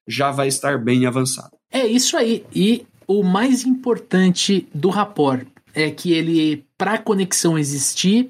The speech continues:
Speaker 2: você precisa estar verdadeiramente interessada no outro, na outra pessoa. Primeiro, você vai espelhar, você vai usar os mesmos, os mesmos verbos, você vai usar o mesmo tom de voz, você vai espelhar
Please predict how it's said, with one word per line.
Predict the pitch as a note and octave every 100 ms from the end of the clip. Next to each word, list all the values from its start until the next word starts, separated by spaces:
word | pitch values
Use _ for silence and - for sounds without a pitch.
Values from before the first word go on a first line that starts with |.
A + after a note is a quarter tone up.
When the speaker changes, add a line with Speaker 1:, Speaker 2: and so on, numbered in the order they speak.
| -
Speaker 2:
você | D3 D3+ G#3
precisa | G3+ F#3+ - - G3 G3 G3+
estar | F#3+ - F3 F3
verdadeiramente | D#3 G3 G3+ G3+ F#3 F#3 F3+ E3 F3+ F3+ F3+
interessada | F3 F3 D#3+ - E3+ E3+ F3
no | F#3+
outro, | D#3 D#3 C#3+ - C#3 C3 -
na | D3
outra | D3 D3+ D3 D3+
pessoa. | F3 E3+ - A#2 A#2 A2+
Primeiro, | F3+ F#3 F#3+ G3 A3+ B3+ - - - -
você | D#3 - E3+
vai | D#3 D#3+ D#3 D3 - _ -
espelhar, | A#3 - - G#3+ F3 D#3+ E3+ E3+ - -
você | C#3+ D#3
vai | D#3+
usar | D#3 D#3 D#3+
os | D3+
mesmos, | D3+ D#3+ D3+ D#3+ - -
os | C#3+
mesmos | D3+ D3+ C#3+ B2+
verbos, | C3+ F3 F3+ E3+ E3+
você | D#3 -
vai | D#3 D#3
usar | D3+ C#3 D3
o |
mesmo | C#3+ C#3+ D3
tom | C#3 C#3+
de | C3+
voz, | B2 D3+ E3 E3
você | D3+ -
vai | D3 D3+ C#3+ -
espelhar | D#3 - F3 D#3 D#3+ F3 D#3